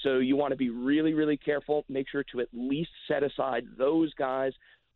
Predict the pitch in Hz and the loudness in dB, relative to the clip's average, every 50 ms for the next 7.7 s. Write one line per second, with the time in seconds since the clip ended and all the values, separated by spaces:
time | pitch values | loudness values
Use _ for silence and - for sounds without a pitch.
0 | _ - 156 147 139 143 - - - - 135 139 139 135 135 139 - - 135 135 | _ -2 0 0 2 2 0 -2 -4 -4 -2 -2 -2 -4 -6 -8 -8 -2 -2 -2
1 | 120 131 131 120 135 131 131 - - - 131 127 127 131 127 131 131 123 - _ | 0 0 0 2 2 2 2 0 -4 -4 -2 0 2 2 2 2 2 0 -2 _
2 | _ _ _ _ - 135 139 139 139 135 131 127 135 143 139 139 135 131 - _ | _ _ _ _ -4 -2 0 0 0 -2 0 0 0 0 0 -2 -4 -6 -10 _
3 | _ _ _ - 147 147 139 127 139 139 139 135 139 135 139 135 - 135 - - | _ _ _ -2 0 0 2 2 0 0 0 0 0 0 -2 -4 -8 -12 -8 -4
4 | 143 143 143 123 131 135 131 127 127 131 131 135 131 123 - - 135 127 127 131 | 0 0 0 0 0 -2 -2 0 0 0 2 0 0 -2 -2 -2 0 2 2 2
5 | 127 131 131 135 131 - - - _ _ _ - - 131 131 127 127 127 - 135 | 2 0 -2 -2 -4 -8 -12 -20 _ _ _ -4 -2 0 0 0 0 0 0 2
6 | 135 139 135 - - 131 131 139 135 - - 127 127 - 120 - 139 135 127 - | 0 0 0 -2 -2 -2 -2 -2 -2 -2 -2 -4 -4 -4 -8 -8 -8 -8 -6 -4
7 | 131 131 131 127 127 127 131 - - 135 143 156 143 - | -2 -2 0 0 -2 -2 -4 -4 -4 -2 -2 -2 -4 -6